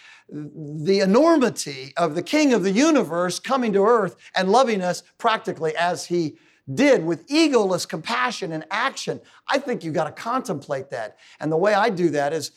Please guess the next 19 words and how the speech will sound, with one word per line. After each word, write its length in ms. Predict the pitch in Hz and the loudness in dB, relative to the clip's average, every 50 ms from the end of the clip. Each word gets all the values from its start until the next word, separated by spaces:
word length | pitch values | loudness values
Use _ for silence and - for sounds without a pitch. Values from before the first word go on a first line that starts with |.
| _ _ _ | _ _ _
is 220 | - 151 151 143 123 | -6 -4 -4 -4 -4
by 240 | - 156 156 160 156 | -2 -2 -2 -2 0
going 300 | 135 175 196 202 180 175 | 0 0 0 2 2 4
over 280 | 196 240 254 185 160 | 4 2 2 2 0
and 80 | 147 151 | 0 2
over 220 | 175 226 233 180 | 2 0 0 0
in 80 | 160 147 | -2 -2
my 140 | 147 143 147 | -2 -2 -2
mind 280 | 160 190 226 233 180 | -2 -4 -4 -6 -6
Philippians 540 | - - 165 175 190 - 226 208 175 139 - | -6 -4 -2 -2 -2 -2 -4 -6 -6 -6 -8
two. 400 | - - - 262 233 190 147 110 104 _ _ _ _ _ _ _ _ _ _ _ _ _ _ _ _ _ _ _ _ _ _ _ _ _ _ _ _ _ _ _ _ _ _ - - | -10 -10 -12 -10 -10 -10 -12 -14 -20 _ _ _ _ _ _ _ _ _ _ _ _ _ _ _ _ _ _ _ _ _ _ _ _ _ _ _ _ _ _ _ _ _ _ -10 -2
"If 160 | - 208 208 | 0 0 2
therefore 440 | 214 226 214 196 - 208 208 214 196 | 4 2 2 2 2 2 2 2 2
there 160 | 175 175 170 | 2 0 -2
is 100 | 170 139 | -2 -2
any 260 | 180 196 220 240 226 190 | -4 -2 -2 -2 -2 -2
encouragement 720 | 175 160 - - - 269 285 226 175 127 123 143 143 135 | -4 -4 -6 -8 -6 -4 0 0 0 0 -2 -6 -8 -8
in 80 | 135 139 | -8 -12
Christ, 680 | - - - 226 247 208 139 120 113 - - - _ | -14 -12 -12 -8 -8 -8 -8 -8 -10 -14 -16 -18 _